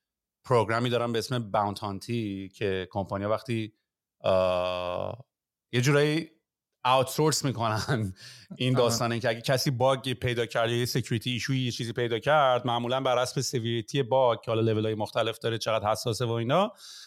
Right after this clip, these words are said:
Speaker 1: یه باونتی براش می‌ذارن. اگه باگ رو پیدا کردی، صد دلار، اگه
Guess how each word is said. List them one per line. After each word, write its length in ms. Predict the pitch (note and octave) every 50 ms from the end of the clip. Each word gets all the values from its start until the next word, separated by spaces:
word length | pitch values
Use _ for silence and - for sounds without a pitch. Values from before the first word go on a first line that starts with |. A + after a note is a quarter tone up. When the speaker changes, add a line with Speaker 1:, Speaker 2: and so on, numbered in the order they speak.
| - _ _
Speaker 1:
یه 120 | D3+ E3
باونتی 840 | D3+ C3 D#3+ D3+ C#3+ C#3+ C3 B2 - - D#3+ E3 E3+ E3+ E3+ D#3+ - -
براش 320 | - B2 A#2+ B2+ A#2+ - -
می‌ذارن. 440 | B2 G#2+ F#2+ F#2 E2+ F2 F2 F#2+ G#2+
اگه 240 | G#2+ A#2+ B2+ B2+
باگ 320 | A#2+ A2 A#2 A#2 A2+ G#2+ A#2+
رو 160 | B2 B2+ C3+
پیدا 300 | B2 B2+ A#2+ A2+ A#2+ B2+
کردی، 680 | B2 - B2+ B2 B2 A#2+ A#2+ B2 B2 B2 B2 A#2+ B2 - - - - _ _ _
صد 240 | - C3 B2 B2
دلار، 520 | A#2+ A#2 B2+ A#2+ A#2+ A#2 A#2 A#2 A#2 A2+ A2+
اگه 420 | A2 G#2+ A#2 A#2 A2+ A#2 A2+ A2